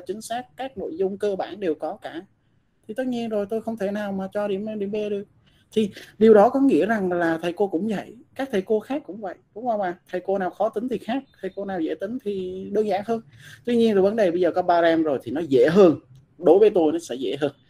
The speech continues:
để tôi có thể gì? À, đảm bảo xác nhận rằng là, à, cái điểm đó là, là chính xác, ở chỗ rằng là các em đáp ứng đầy đủ các yêu cầu. Chẳng hạn như là,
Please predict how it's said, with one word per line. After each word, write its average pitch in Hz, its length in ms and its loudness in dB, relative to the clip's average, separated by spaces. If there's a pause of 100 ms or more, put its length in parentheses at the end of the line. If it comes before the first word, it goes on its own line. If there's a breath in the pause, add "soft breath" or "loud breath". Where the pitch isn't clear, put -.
(200 soft breath)
để 110 160 -2
tôi 151 100 6
có 165 100 -2
thể 120 180 -4
gì? 139 180 0 (180 soft breath)
À, 127 200 -6
đảm 113 260 -6
bảo 87 180 -6
xác 185 240 -6
nhận 160 220 -2
rằng 110 160 -18 (100)
là, 117 120 -6 (240)
à, 123 200 -10
cái 151 100 -6
điểm 117 260 -2
đó 123 300 -4 (540)
là, 110 420 -6 (180)
là 92 160 -18
chính 110 120 -6
xác, 139 200 -16 (280)
ở 117 120 -4
chỗ 147 140 0
rằng 123 180 -8
là 98 60 -8 (380 loud breath)
các 170 140 4
em 135 240 2
đáp 147 220 -2
ứng 151 220 -4
đầy 117 240 -2
đủ - 240 -8
các - 140 -16
yêu 117 140 -8
cầu. - 180 -14 (360 soft breath)
Chẳng 170 160 0
hạn 185 220 2
như 147 120 6
là, 143 260 4